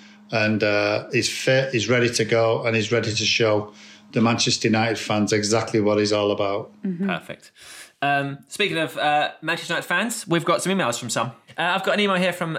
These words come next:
Speaker 3: Daniel O'Driscoll who says, "Hi all, just wanted to say a huge well done on the Alan Smith podcast. Genuinely insightful and an excellent choice. I have to say, Alan Smith is genuinely one of my favourite players to have played for United and had the pleasure of meeting him at the Liam Miller tribute game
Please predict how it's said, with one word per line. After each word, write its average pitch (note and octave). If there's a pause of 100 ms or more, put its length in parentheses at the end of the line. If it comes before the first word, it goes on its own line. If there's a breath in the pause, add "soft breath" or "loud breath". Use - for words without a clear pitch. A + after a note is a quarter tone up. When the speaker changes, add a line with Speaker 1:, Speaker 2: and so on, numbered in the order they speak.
(120)
Speaker 3:
Daniel F#3+
O'Driscoll D#3
who B2
says, B2+
"Hi C4
all, G3+
just G3+
wanted F#3+
to E3+
say D#3+
a C#3+
huge F3+
well F3
done C#3
on B2+
the B2+
Alan C3+
Smith -
podcast. G2+ (300 loud breath)
Genuinely G#3
insightful D3+
and C3+
an C#3+ (120)
excellent C#3
choice. G#2 (320 soft breath)
I -
have G#3+
to G3
say, C#3
Alan F3
Smith C#3
is C#3+
genuinely E3+
one C#3
of D3+
my B2+
favourite F3
players B2
to A#2+
have G2+
played C3+
for -
United A#2 (220 loud breath)
and B2+
had D#3
the E3+
pleasure A3
of F3+
meeting F#3
him B2
at -
the A#2+
Liam D3+
Miller C#3+
tribute D#3+
game B2+